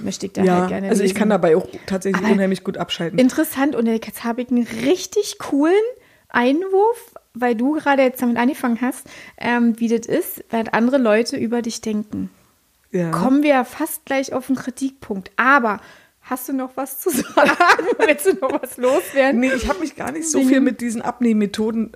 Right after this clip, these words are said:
Speaker 2: beschäftigt. Ich
Speaker 1: Mhm.
Speaker 2: hab mal, irgendwann hatte ich mal gedacht, also schnell abnehmen zu wollen und so, und hab mir dieses Almazet oder ich weiß gar nicht, wie das
Speaker 1: Oh
Speaker 2: hieß.
Speaker 1: Gott,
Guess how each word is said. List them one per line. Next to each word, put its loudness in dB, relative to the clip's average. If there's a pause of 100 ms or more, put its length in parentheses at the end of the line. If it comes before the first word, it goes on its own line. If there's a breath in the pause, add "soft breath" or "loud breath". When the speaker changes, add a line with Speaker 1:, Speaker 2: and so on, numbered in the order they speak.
Speaker 2:
beschäftigt. -4
Ich 4
Speaker 1:
Mhm. 6
Speaker 2:
hab 4
mal, 0
irgendwann 0 (400 loud breath)
hatte -4
ich -6
mal 0
gedacht, 0
also 2
schnell 0
abnehmen 0
zu -2
wollen 0
und -2
so, 0
und -6
hab -6
mir 2
dieses -4 (640 loud breath)
Almazet -2
oder -4
ich -8
weiß -12
gar -4
nicht, -2
wie 6
das 4
Speaker 1:
Oh 0
Speaker 2:
hieß. -4 (220 loud breath)
Speaker 1:
Gott, -4